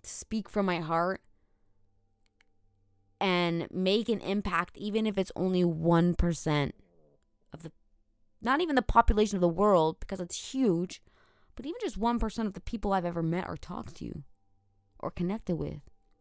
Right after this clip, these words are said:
If I could just point a per-, point percent, point one percent <laughs> make a difference, it's worth it to me. You matter to me.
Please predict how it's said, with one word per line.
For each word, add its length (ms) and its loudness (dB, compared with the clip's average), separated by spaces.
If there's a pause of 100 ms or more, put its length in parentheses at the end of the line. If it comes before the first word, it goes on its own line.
(160)
If 120 -18
I 40 -20
could 120 -8
just 220 -4 (1500)
point 380 4
a 20 -12
per-, 240 -4 (120)
point 340 4
percent, 720 -2
point 300 -4
one 360 4
percent 560 2 (240)
<laughs> 100 -8 (800)
make 220 -2
a 60 -2
difference, 600 -6
it's 200 -12
worth 220 -4
it 100 -10
to 100 -12
me. 220 -8 (1300)
You 120 2
matter 340 4
to 160 -10
me. 280 -10